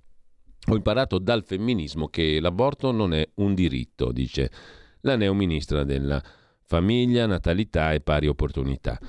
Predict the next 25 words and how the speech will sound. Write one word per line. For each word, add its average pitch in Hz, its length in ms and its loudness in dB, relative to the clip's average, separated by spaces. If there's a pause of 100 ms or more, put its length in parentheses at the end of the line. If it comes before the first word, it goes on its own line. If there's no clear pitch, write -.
(480)
La 82 80 0
nuova 92 240 2
ministra 107 400 0
replica 87 640 0
all'articolo 85 680 0
di 80 100 0
Loredana 78 420 2
Lipperini, 80 420 2
sempre 78 300 -2
sulla 90 180 0
stampa: 73 480 -2
"Non 113 320 2
cambieremo 107 880 2
la 90 160 2
centonovantaquattro, 85 1300 0
la 65 60 -2
legge 69 240 -2
sull'aborto. 78 580 -2
Meloni 90 560 2
lo 92 140 2
ha 80 40 2
ripetuto 73 540 -4
fino 73 320 -2
alla 76 220 4
nausea. 76 680 0